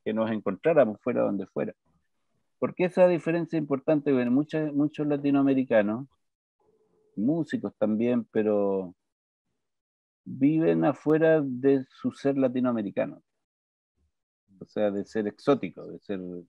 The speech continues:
extraño. Eh, y es distinto ser extranjero o ser diferente que ser exótico.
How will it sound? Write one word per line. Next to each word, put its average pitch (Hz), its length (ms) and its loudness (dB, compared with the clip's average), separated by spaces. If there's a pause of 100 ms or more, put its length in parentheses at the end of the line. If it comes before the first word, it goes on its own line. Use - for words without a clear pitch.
(140)
extraño. 101 560 -2 (1080)
Eh, 107 360 0
y 117 160 2
es 120 100 2
distinto 156 560 -2
ser 156 340 0 (460)
extranjero 139 1080 2
o 113 400 2
ser 117 340 0 (960)
diferente 139 880 4
que 131 140 0
ser 135 200 -2
exótico. - 480 0